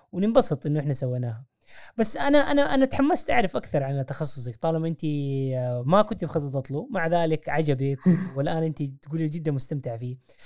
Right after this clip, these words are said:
Speaker 1: لو تقدر تدينا
Speaker 2: أيوة.
Speaker 1: كده، يعني، آه، صورة عامة، إيش عنوان البحث حقك؟ آه، عن إيش بتسوي؟ فين وصلتي فيه الآن؟ يعني، آه، عن هذه الأمور.
Speaker 2: أيوة. طيب، آم،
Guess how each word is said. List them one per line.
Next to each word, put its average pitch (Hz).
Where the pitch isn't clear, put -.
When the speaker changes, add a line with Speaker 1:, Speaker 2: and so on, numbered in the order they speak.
Speaker 1:
لو 220
تقدر 277
تدينا 214
Speaker 2:
أيوة. 165
Speaker 1:
كده، 165
يعني، 180
آه، 196
صورة 196
عامة، 160
إيش -
عنوان 214
البحث 135
حقك؟ 151
آه، 135
عن 135
إيش -
بتسوي؟ 165
فين 196
وصلتي 151
فيه 143
الآن؟ 143
يعني، 165
آه، 151
عن 135
هذه 131
الأمور. 160
Speaker 2:
أيوة. 156
طيب، 156
آم، 170